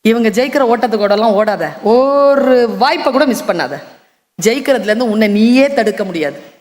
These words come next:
ஒரு வாய்ப்பு கூட மிஸ் பண்ணக்கூடாது. நான் ரொம்ப சூட்சமான ஒரு விஷயம் சொல்றேன்.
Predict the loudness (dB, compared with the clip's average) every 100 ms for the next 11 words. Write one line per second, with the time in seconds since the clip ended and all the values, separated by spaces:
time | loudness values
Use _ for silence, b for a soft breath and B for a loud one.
0 | _ _ _ _ _ _ _ _ _ _
1 | _ -2 0 0 0 0 0 -2 -2 -4
2 | -6 -6 -4 -6 B B -4 -2 0 0
3 | -2 -2 -2 0 2 2 0 -2 -4 -2
4 | -2 -2 -4